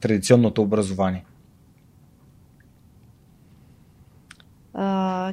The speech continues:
Speaker 2: не, аз избрах, тя ме избра тая магистратура. А, Института по международен туризъм е с, а, дава ценз, а, на, а, тогава се наричаше полувисше образование,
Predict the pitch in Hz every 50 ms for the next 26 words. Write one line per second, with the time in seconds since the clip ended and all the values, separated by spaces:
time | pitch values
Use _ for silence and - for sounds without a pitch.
0 | 190 - - - _ _ _ - - - _ _ - 254 285 349 370 349 320 -
1 | 247 214 190 - 302 311 - - - 320 302 269 226 170 160 185 175 165 - 185
2 | 165 160 165 160 156 156 170 160 160 - 190 180 165 - 180 170 - 190 202 262
3 | 339 370 - - - - - - - - - - - - - - - 196 190 185
4 | 185 185 185 180 175 170 170 156 101 - - - - 220 202 - - - - 330
5 | - - - 269 254 240 233 202 190 220 220 214 220 233 269 294 277 277 254 240
6 | - 226 214 240 254 269 214 196 226 240 254 254 247 - - - 220 220 - -
7 | 226 220 220 - - - - - 214 208 208 208 208 202 202 - - - - -
8 | - - - - - - _ - - _ - - _ _ - - _ - - -
9 | - - - 180 170 202 202 202 208 202 - - - - 233 208 202 208 214 208
10 | - - - - - - - 208 202 202 196 196 196 190 190 196 196 190 190 -
11 | - 160 170 160 160 156 147 - - - - - - - _ - - - 175 175
12 | 202 202 202 196 196 190 165 - - - - - - - 190 185 185 202 202 -
13 | - - - 196 - - 190 190 202 196 175 190 202 - - - 160 151 147 151
14 | 156 156 147 156 147 147 151 151 151 165 214 269